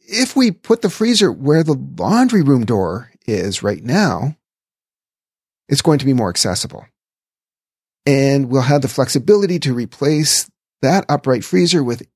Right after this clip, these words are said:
any style of freezer later on. And I can have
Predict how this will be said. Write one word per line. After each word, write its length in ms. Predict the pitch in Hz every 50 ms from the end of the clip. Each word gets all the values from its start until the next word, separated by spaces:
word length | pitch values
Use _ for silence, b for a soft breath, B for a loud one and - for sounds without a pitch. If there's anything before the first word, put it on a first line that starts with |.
| _ 160
any 180 | 175 175 175
style 460 | 170 - - 131 120 123 123 127 - -
of 120 | - 117 -
freezer 400 | - - 87 82 85 90 87 87
later 320 | - - - 85 87 131
on. 300 | 160 170 139 - - - _ _ _ _ _ _ _ _ _ _ _ _ _ _ _ _ _ _ _ _ _ _ _ _ _ _ _ _ _ _ _ _ _ _ _ -
And 300 | 151 170 170 175 175 - -
I 120 | 123 131 135
can 140 | - 127
have 300 | 117 127 113 110 107 -